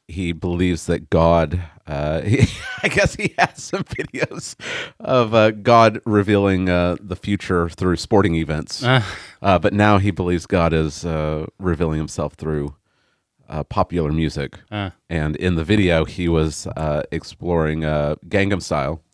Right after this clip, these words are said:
Speaker 2: Mm-hmm.
Speaker 1: and, uh, uh, Call Me Maybe. I didn't watch, I didn't watch all of it,
Speaker 2: Wow.
Speaker 1: but yes, uh, that it seems, unless this is, like,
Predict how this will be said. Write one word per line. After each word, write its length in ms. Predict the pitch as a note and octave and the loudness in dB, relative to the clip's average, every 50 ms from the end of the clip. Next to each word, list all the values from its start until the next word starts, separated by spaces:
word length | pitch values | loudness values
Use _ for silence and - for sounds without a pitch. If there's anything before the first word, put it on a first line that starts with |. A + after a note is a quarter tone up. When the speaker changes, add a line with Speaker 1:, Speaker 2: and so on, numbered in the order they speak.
| _ _ | _ _
Speaker 2:
Mm-hmm. 260 | G#2 F#2+ F#2 F#2 G2 G#2+ _ _ | -16 -14 -12 -14 -14 -16 _ _
Speaker 1:
and, 420 | - F2 F2+ E2 D#2+ D#2 D#2+ D2+ F2 | -6 -4 -2 -2 -2 -2 -2 -2 0
uh, 420 | E2 D#2+ D#2 D2+ D2+ D2+ D#2 D#2 D2+ - _ _ _ _ _ _ _ _ _ | 0 2 2 0 0 0 -2 -4 -6 -8 _ _ _ _ _ _ _ _ _
uh, 200 | - - - - - - | -16 -14 -12 -12 -10 -10
Call 220 | - - A2 G2+ F#2 | -4 0 2 2 2
Me 120 | E2+ E2 | 2 -2
Maybe. 380 | D2+ D2 C#2 C#2 - G1+ G1+ - - _ _ _ _ _ _ _ _ _ _ | -4 -4 -6 -6 -8 -12 -16 -18 -20 _ _ _ _ _ _ _ _ _ _
I 80 | - G2+ | 2 4
didn't 160 | A2 A2 G#2 | 4 4 4
watch, 320 | G2+ F#2+ - - - - | 2 2 0 -2 -6 -8
I 160 | G2 - F#2+ | -6 -4 -4
didn't 160 | F#2 F2 F2 E2 | -4 -2 -2 -2
watch 140 | D#2+ D2+ | -2 -2
all 240 | F2 F#2+ F#2+ F#2 F2+ F2+ | 0 0 0 0 -2 -2
of 60 | F2 | -4
it, 80 | C#2 | -6
Speaker 2:
Wow. 60 | - - | -6 -4
Speaker 1:
but 160 | - D#2 C#2+ C#2+ - | -4 -4 -4 -4 -4
yes, 380 | F#2+ F2+ D2 C#2 - - - - | -4 -2 -2 -4 -6 -8 -4 -2
uh, 300 | F#2 E2 E2+ E2 E2 D#2+ - | -2 0 0 0 -2 -4 -2
that 220 | - F2+ F2 - - - - - - _ _ - | -2 -2 -2 -2 -4 -12 -20 -20 -20 _ _ 0
it 180 | A#2+ C3+ - - | 0 0 0 0
seems, 840 | - - - - E3+ D#3+ D#3+ D3 C3+ C3 B2+ B2+ B2 A#2 - - - | -4 -6 -2 2 2 4 6 6 6 4 4 2 0 -2 -6 -8 -4
unless 460 | - A2+ A#2+ B2+ C3 C3 B2+ - - | -2 -2 0 2 2 2 2 0 -6
this 340 | - A#2 G#2 B2 A#2+ - - | -10 -4 -2 0 0 0 -2
is, 220 | A#2+ G#2+ F#2+ - - | -2 -4 -4 -4 -4
like, 320 | G2+ F#2+ F#2 F#2 E2+ - | -4 -2 -2 -2 -4 -6